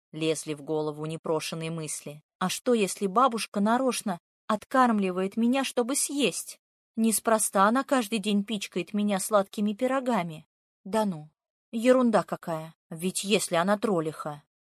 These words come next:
то и я, получается, тоже? Кари опять подскочила в кровати, трепеща от волнения. Вот почему госпожа Руна спросила, есть ли у меня хвост.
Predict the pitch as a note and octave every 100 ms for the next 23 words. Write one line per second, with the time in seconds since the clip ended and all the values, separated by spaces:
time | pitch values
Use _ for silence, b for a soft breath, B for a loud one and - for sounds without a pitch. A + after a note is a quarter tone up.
0 | - G3 F#3 F3+ _ - G3 F#3 D#3+ E3
1 | E3 G3 B3+ B3+ B3+ - B3 A#3+ A3+ -
2 | A#3 G#3+ G3+ _ _ _ _ - G3 C4
3 | D4 D4 G3+ F3 _ _ _ _ - F3
4 | E3 E3+ - E3 - D#3 - D#3 - E3
5 | - E3+ D#3 D3 D#3+ - A#3 - - F#3
6 | F3 - E3+ E3+ F#3 F3 E3 D3 C#3+ C#3+
7 | D3 D3+ _ _ G#3 G3+ B3 D#4+ D4 G3+
8 | - A#3 G#3+ - C4+ C#4 G#3 G3 - -
9 | B3 A#3 A#3+ A3 C4 C4 G3 F3+ - F#3+
10 | F#3 - D#4 D#4+ A3+ E3 _ - F#3+ F3+
11 | C4+ D#4 - C4+ C4+ A#3 G3+ F#3 G3+ G#3+
12 | - F3+ F3+ - -